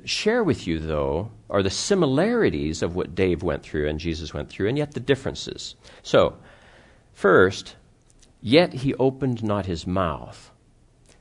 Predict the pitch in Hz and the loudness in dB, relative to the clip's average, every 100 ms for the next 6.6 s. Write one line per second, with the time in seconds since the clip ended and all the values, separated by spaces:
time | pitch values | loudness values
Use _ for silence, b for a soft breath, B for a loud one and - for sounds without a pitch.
0 | b 92 156 185 139 104 110 90 82 90 | b 2 6 6 6 2 2 2 0 0
1 | 90 - 101 120 101 90 90 82 80 92 | -2 0 0 2 2 0 0 -6 -4 -2
2 | 87 73 - 90 92 90 - 92 92 80 | 0 -2 -4 -8 -6 -8 -6 -2 -2 -2
3 | - - - 90 87 73 69 104 135 78 | -8 -10 -4 -4 -2 -6 -6 -4 -2 -2
4 | - - - b b b - 90 - 90 | -6 -12 -14 b b b -6 -4 0 0
5 | 92 92 95 175 117 87 92 92 90 - | 2 0 2 2 0 -2 -2 -2 -4 -8
6 | 85 71 135 190 - - | -10 -8 -4 -4 -4 -10